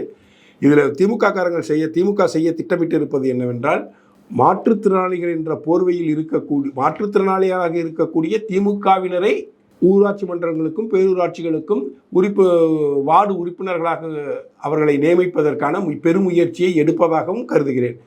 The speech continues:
இன்னொரு முக்கியமான விஷயம் என்னன்னா, அஹ், கலைஞர் வந்து திடீர்னு கருப்பு சேப்பு துண்டை எடுத்துட்டு மஞ்சள் துண்டு போட்டார். அந்த மஞ்சள் துண்டை பற்றி கேள்விகள் வந்தப்ப ஒரு இருபது விதமான பதில் சொன்னார். அது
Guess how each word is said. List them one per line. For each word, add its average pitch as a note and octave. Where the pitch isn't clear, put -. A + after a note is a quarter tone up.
இன்னொரு G#3
முக்கியமான G3+
விஷயம் D#3+
என்னன்னா, G#2
அஹ், A2
கலைஞர் A3
வந்து E3
திடீர்னு F3+
கருப்பு G3+
சேப்பு D#3
துண்டை E3
எடுத்துட்டு B2+
மஞ்சள் G3
துண்டு -
போட்டார். G2+
அந்த D#3
மஞ்சள் G3+
துண்டை A3
பற்றி F3
கேள்விகள் F#3
வந்தப்ப C#3
ஒரு E3+
இருபது C#4
விதமான A3+
பதில் E3
சொன்னார். D3+
அது G2